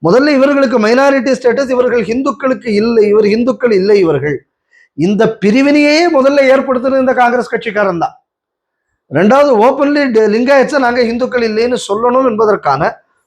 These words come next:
ஒரு பிரச்சாரத்தையும் இவர்கள் தான் முன்னிறுத்தினார்கள். இதை எதை கவனிக்கணும் அப்படின்னா,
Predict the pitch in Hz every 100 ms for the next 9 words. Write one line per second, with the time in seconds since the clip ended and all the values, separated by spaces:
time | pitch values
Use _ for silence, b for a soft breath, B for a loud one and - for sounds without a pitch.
0 | - 156 190 - 165 165 277 285 285 311
1 | 311 277 247 247 226 220 240 214 220 220
2 | 196 196 170 139 117 _ _ b b b
3 | b 127 135 160 247 220 240 277 254 233
4 | 214 196 156 151 123 147